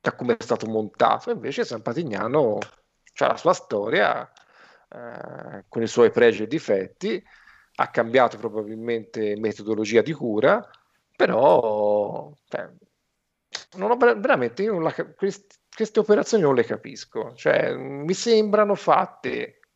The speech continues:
confezionate per dire: "Noi siamo fighi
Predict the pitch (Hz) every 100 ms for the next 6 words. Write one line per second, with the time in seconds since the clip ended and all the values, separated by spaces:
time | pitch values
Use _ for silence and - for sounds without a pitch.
0 | _ - 175 147 185 185 - 208 208 156
1 | 151 151 131 123 131 175 - 151 202 -
2 | 117 101 123 165 -